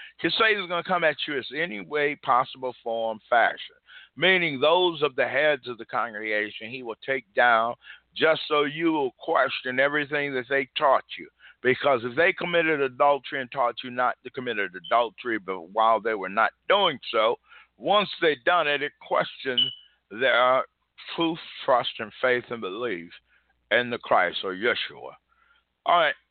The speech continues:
that's it for my service today. Uh, I'm tired, and I'm about to nod out.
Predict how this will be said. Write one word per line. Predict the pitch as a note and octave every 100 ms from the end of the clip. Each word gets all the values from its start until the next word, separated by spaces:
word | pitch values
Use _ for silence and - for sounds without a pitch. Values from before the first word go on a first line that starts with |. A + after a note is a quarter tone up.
| _
that's | F3+ G3+ -
it | E3 C3+
for | D3+
my | B2+ -
service | C#3 B2+ A2+ -
today. | G#2 G#2+ G#2 A2 F#2+ -
Uh, | G2+ F#2+ E2 D#2+ E2 - - _ _
I'm | D#2 D#2+ - -
tired, | C#3 D3+ D#3 - - - _ _ _ -
and | - A#2 G#2+
I'm | G#2+ G#2+
about | G2+ G2+ G2 -
to | F#2
nod | F#2+ F#2+ E2+ E2+
out. | G#2 -